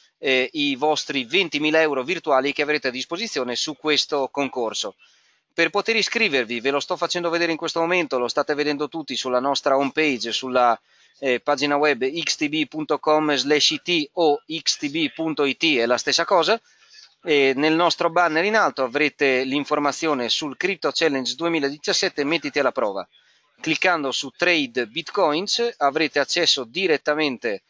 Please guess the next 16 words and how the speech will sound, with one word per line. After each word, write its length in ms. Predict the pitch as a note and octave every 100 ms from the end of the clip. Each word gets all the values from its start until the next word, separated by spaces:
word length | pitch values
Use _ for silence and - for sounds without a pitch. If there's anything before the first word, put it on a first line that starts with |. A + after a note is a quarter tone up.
| _ _ _
alla 320 | C3+ C#3+ C#3 C3
pagina, 640 | E3 D#3+ B2+ B2+ A#2+ A2+
eh, 480 | C3 B2 A#2+ A#2 A#2
alla 180 | C3+ C#3
sezione 420 | E3+ - F#3 C#3
specifica 720 | - D3+ F3 D#3+ B2+ - A2+
sul, 640 | - D#3+ E3 C3 A#2+ G#2+ G2+ _ _ _
eh, 220 | C3 B2 A#2
Crypto 400 | E3 D#3+ C#3 E3
Challenge, 560 | - G3 F#3+ G#3 G3+ F3+
onde 280 | D#3 D#3 D3+
per 180 | D3+
cui 380 | - F3 D3 A#2
sarà 260 | - C#3+ C#3
sufficiente 640 | - C#3+ E3 F3 D3+ B2+
registrarvi 800 | B2 C#3+ D3 - D#3+ C#3 A2+ G#2